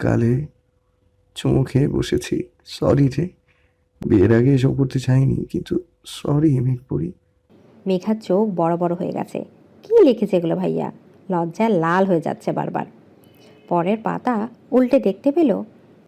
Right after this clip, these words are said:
Speaker 1: বড় হচ্ছিস তুই, এখন নিজের ভালো মন্দ বুঝবি না।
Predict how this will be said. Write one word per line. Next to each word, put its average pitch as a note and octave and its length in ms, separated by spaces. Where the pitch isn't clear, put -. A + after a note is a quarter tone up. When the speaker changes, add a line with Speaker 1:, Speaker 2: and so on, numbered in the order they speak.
Speaker 1:
বড় G2 220
হচ্ছিস G2 420
তুই, - 180
এখন - 180
নিজের F#2+ 260
ভালো G2 280
মন্দ F#2+ 200
বুঝবি G2+ 380
না। - 160